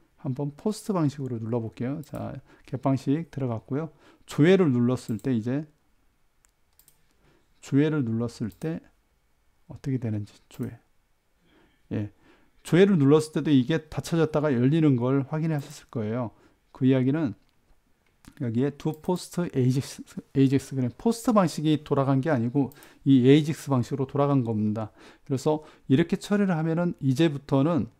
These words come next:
모든 처리는 이 load.array에서 처리하게 됩니다. 그러면 어떤 화면에서, 이 화면은 어디에서라도 이 화면을 릴로딩 할 때는 이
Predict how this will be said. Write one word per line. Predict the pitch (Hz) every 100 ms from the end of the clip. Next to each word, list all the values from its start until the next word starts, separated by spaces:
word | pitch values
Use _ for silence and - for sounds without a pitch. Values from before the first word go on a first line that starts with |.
| _ _ _ _ _ _
모든 | 156 131 165 190 196 180
처리는 | - 208 202 156 180 110 - -
이 | 160 147
load.array에서 | 127 131 151 151 165 135 156 156 _ - 147 147 143 123 120 - 160
처리하게 | - 196 190 165 135
됩니다. | 110 101 101 110 - _ _ -
그러면 | 117 113 147 156 - - _
어떤 | - 131 - 180 185 165
화면에서, | 185 185 175 127 135
이 | 147 165
화면은 | 175 190 151
어디에서라도 | 120 147 190 175 - 139 127 156 127 - - - -
이 | 147 170
화면을 | 160 185 185 175 156
릴로딩 | 120 143 170 165 156
할 | 131
때는 | - 123 165 131 92 - _ -
이 | 120 160 190